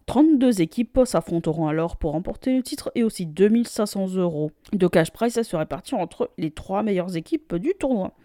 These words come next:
Enfin, concernant le tournoi sur C S deux, trente-deux équipes s'affronteront alors pour remporter le titre et aussi deux mille cinq cents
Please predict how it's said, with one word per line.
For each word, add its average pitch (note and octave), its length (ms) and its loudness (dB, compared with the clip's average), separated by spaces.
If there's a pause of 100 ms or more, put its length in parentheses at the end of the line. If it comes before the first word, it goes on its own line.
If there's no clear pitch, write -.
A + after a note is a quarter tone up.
(160)
Enfin, D4 300 4
concernant C#4 500 2
le G3+ 140 2
tournoi F3+ 300 -2
sur - 180 -12
C - 160 2
S G3+ 220 0
deux, F#3 220 2 (160)
trente-deux A#3 500 2
équipes F#3 420 -4
s'affronteront D#3 640 -2
alors D#3+ 280 -2
pour D3+ 160 -6
remporter A#3+ 480 -4
le C#4 60 2
titre - 320 -4
et A#3+ 80 0
aussi A3 240 -2
deux E3 240 2
mille A3 160 0
cinq G#3 160 -6
cents F#3 240 -6